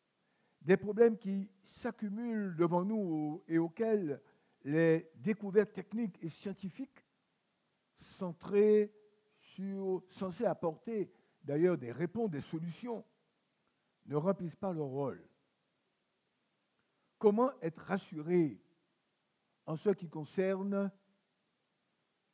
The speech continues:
comment être rassuré en ce qui concerne le nucléaire ?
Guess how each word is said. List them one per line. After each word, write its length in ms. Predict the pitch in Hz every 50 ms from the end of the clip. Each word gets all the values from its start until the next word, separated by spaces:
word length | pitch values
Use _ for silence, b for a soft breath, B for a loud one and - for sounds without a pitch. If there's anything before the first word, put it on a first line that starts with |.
| _ _ _ _ _ _ _ _ _ _ _ _ _ _ _ _ _ _ _ _ _ _ _ _ _ _ _ _ _ _ _ _ _ _ _ _ _ _ _ _ _ _ _ _ _ _
comment 220 | 175 190 214 220
être 160 | 202 175 - 170
rassuré 440 | 180 170 - 190 190 214 233 - -
en 100 | 160 151
ce 100 | - 185
qui 160 | 165 - 175
concerne 380 | 143 160 151 139 - 196 190 165
le 100 | 131 120
nucléaire ? 640 | 123 175 202 - - 175 165 147 110 90 - -